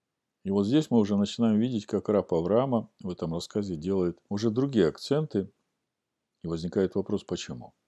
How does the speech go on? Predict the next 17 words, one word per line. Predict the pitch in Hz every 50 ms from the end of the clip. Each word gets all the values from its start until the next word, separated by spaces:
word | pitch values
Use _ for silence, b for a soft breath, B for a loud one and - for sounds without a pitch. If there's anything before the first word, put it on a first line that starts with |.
| _ _ _ _ _ _ _ _ _ _ _ _ _ _ _ _ _ _ _ -
И | 151 143
затем | 147 143 139 - 170 165 156 151 131 B B B B B B B B B B B B
четвёртый | - - - - - 104 98 87 - - - 71 73
раз, | 107 123 135 131 - - - - _ _ _ _ _ _ _ _ -
когда | - 80 78 82 87 82 78 80 - -
он | - 104 92
рассказывает | 90 92 90 - - 92 87 80 - -
родственникам | 104 104 131 - - - 123 120 113 - 107 107 101 - _ _
Ривки, | - 90 95 95 98 - - 90 85 - - _ _ _ _
что | - - - - 92 95
произошло. | - - 82 82 82 80 - - - - - - _ _ _ _ _ _ _ _ _ _ _ _ _ _ _ _ _ _ _ _ _ _ _ -
И, | 104 104
казалось | - 139 135 147 165 143 127 117 113
бы, | 117 120 120
эти | 117 - 110
повторы | - 113 107 - - 120 113 107 107
лишние, | 110 117 110 - - - - -